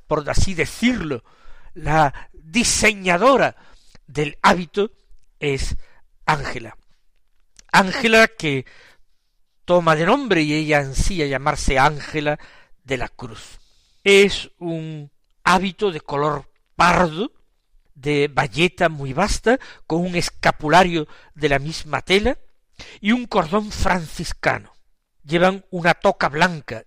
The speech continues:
y como zapatos unas alpargatas. Unas alpargatas, eh,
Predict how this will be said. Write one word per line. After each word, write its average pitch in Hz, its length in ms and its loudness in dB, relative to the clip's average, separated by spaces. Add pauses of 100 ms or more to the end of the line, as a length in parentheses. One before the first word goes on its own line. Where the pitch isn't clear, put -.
y 175 140 -10 (100)
como 139 480 -10 (380)
zapatos - 760 0 (180)
unas 196 440 -8 (360)
alpargatas. - 1300 0 (1160)
Unas 220 380 -2
alpargatas, 147 1000 0 (380)
eh, 127 260 -12